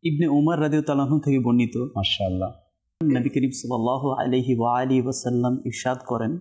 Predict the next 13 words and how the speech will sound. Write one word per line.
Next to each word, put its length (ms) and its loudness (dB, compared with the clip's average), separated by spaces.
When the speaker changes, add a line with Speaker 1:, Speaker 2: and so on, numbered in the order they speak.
Speaker 1:
কোনো 200 2
ব্যক্তি 340 0
যদি 440 2
মিথ্যা 360 0
কথা 200 -2
বলেন, 320 0
Speaker 2:
জি, 680 -2
Speaker 1:
তাহলে 380 0
তার 160 0
দুর্গন্ধে 1040 0
Speaker 2:
আল্লাহ, 640 -2
Speaker 1:
রহমতের 400 2
ফেরেশতা 380 -2